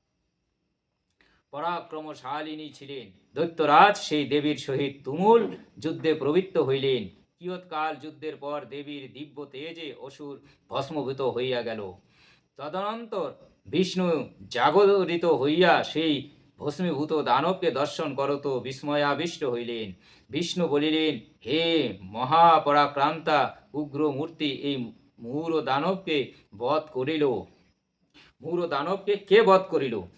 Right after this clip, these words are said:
সেই কন্যা কহিলেন, "আমি একাদশী, আপনি যখন নিদ্রায়িত ছিলেন তখন সেই মূঢ় আপনাকে হত্যা করিতে আপনার পশ্চাতে এখানে আসিয়াছে, তাহা দেখিয়া আমি তাহাকে বধ করিয়াছি।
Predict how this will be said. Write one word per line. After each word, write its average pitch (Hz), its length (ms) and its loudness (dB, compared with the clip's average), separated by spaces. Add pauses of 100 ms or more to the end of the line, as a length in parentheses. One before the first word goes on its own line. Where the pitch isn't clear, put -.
(200)
সেই 190 360 2
কন্যা 170 360 0
কহিলেন, 156 460 -2
"আমি 165 340 -2
একাদশী, 165 640 0
আপনি 180 400 -4
যখন 160 340 -2
নিদ্রায়িত 151 640 -2
ছিলেন 147 440 -4 (300)
তখন 180 420 -4
সেই 160 280 -10
মূঢ় 156 340 -6
আপনাকে 147 760 -4 (640)
হত্যা 170 380 4
করিতে 160 420 2
আপনার 170 460 4
পশ্চাতে 160 500 0
এখানে 151 260 2
আসিয়াছে, 131 680 -2 (280)
তাহা 143 300 -6
দেখিয়া 143 420 -4
আমি 139 220 -2
তাহাকে 127 400 -4
বধ 123 280 -6
করিয়াছি। 101 540 -10